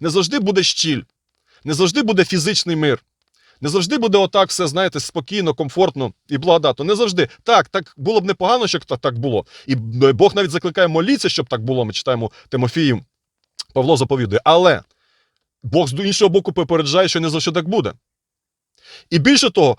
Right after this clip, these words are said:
Бог, як-, мир, який він дає, у той мир чомусь пов'язаний з т-, такими станами, коли ми можемо, якщо ми в звичайні, як звичайні люди, а не християни,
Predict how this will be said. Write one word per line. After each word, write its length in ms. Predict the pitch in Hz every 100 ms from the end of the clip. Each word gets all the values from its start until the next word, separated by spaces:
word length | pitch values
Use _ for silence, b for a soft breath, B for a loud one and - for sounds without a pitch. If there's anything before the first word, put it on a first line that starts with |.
| b
Бог, 460 | 107 98 240 294 -
як-, 420 | 170 - 135 139
мир, 300 | 147 190 294
який 220 | 165 202 185
він 140 | 156
дає, 400 | 139 147 269 254 b b _ _
у 80 | 175
той 240 | 226 196
мир 220 | 170 311
чомусь 260 | - 208 190
пов'язаний 480 | 196 196 240 175 175
з 80 | -
т-, 100 | 175
такими 380 | 196 240 208
станами, 640 | 160 - 254 294 208 135 b b b
коли 260 | 196 226
ми 200 | 196 262
можемо, 580 | 220 220 185 165 180 214
якщо 280 | 180 - 190
ми 100 | 180
в 40 |
звичайні, 640 | 147 123 151 - 185 170 156
як 160 | 151
звичайні 320 | 143 156 165 156
люди, 260 | 147 135 -
а 100 | 120
не 100 | 135
християни, 560 | 143 143 156 143 123